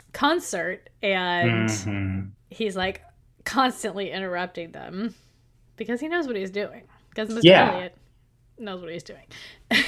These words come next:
Speaker 2: Yeah, he definitely seems more, like, conniving, but not in, like, an evil way in this version.
Speaker 1: Yeah.
Speaker 2: I feel like you can definitely tell, like, oh, he's definitely trying to get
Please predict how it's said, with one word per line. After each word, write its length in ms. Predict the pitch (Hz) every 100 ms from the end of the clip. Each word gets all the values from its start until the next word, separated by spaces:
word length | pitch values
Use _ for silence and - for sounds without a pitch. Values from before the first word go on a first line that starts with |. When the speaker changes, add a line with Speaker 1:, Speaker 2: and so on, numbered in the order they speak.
| -
Speaker 2:
Yeah, 320 | 302 127 -
he 160 | 269 170
definitely 380 | 180 180 220
seems 600 | 185 - 120 113 110 107 -
more, 440 | 104 98 98 95 -
like, 280 | 117 107 - -
conniving, 560 | 151 135 131 143 151
but 100 | 117
not 220 | 110 107
in, 60 | 117
like, 180 | 104 101
an 240 | 107 110 - -
evil 480 | 110 104 98 95 92
way 540 | 87 - 60 87 120 - _ _ _
in 160 | 110 107
this 240 | 104 -
version. 480 | 107 107 104 127 131
Speaker 1:
Yeah. 60 | 135 117
Speaker 2:
I 40 |
feel 160 | 127 117
like 220 | 110 -
you 60 |
can 120 | 113 104
definitely 360 | 101 98 104
tell, 200 | - 104
like, 240 | 101 95 -
oh, 160 | 110 101
he's 300 | 123 120 120
definitely 260 | 120 160
trying 320 | 143 - 104 98
to 60 |
get 320 | 98 98 92